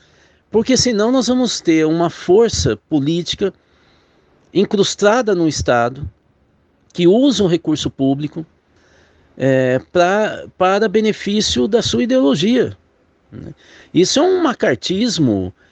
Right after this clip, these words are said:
é, estatal, ou incrustado no, na, no corpo do Estado, na estrutura de Estado, no aparelho do Estado.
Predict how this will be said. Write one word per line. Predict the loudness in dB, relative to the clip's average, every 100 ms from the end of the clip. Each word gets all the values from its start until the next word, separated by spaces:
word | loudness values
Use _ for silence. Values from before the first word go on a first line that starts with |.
| _ _ _ -6
é, | -2 0 0 0 -4 -2
estatal, | -2 -2 -4 0 0 2 -2 -2 -2
ou | 0
incrustado | 0 -2 -4 -4 -4 -2 0 0 0 -2 -2
no, | -2 -2 -4 -8 -10 _ _ _ -6
na, | -2 0 0
no | 2 2
corpo | 2 2 2 0 -2 0 0 -2
do | -2 -2
Estado, | -2 -2 -2 0
na | -4
estrutura | -4 -8 -10 -4 -2 -2
de | -4
Estado, | -8 -2 0 0
no | -2
aparelho | -2 0 2 2 2 0
do | -8
Estado. | -4 -2 -2 -8